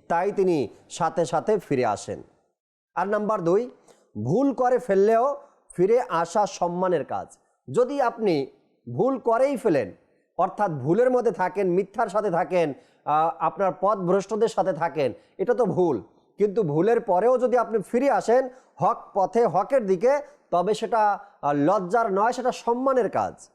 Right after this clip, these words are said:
অনেক সময় মানুষ ভুলের জন্য ফিরে আসতে অস্বীকার করে, ভুলের জন্য ফিরে আসতে অস্বীকার করে, কিন্তু হযরত হুর রাদিয়াল্লাহু তাআলা আনহুর শিক্ষা তো দেখুন, ভুল বুঝলে লজ্জা নয়,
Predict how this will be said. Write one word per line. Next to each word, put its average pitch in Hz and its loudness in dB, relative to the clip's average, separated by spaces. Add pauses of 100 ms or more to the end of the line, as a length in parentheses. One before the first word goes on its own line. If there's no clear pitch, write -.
(300)
অনেক 220 0
সময় 180 0 (280)
মানুষ 196 2
ভুলের 170 2
জন্য 190 0 (1600)
ফিরে 247 2
আসতে 254 0
অস্বীকার 208 0
করে, 113 -2
ভুলের 170 0
জন্য 233 0
ফিরে 208 2
আসতে 220 0
অস্বীকার 240 0
করে, 135 0 (320)
কিন্তু 202 2
হযরত 175 0 (280)
হুর 208 2
রাদিয়াল্লাহু 196 2
তাআলা 185 2
আনহুর 180 2
শিক্ষা 190 -4
তো 185 -2
দেখুন, 160 0 (520)
ভুল 226 2
বুঝলে 214 2 (220)
লজ্জা 196 2
নয়, 247 0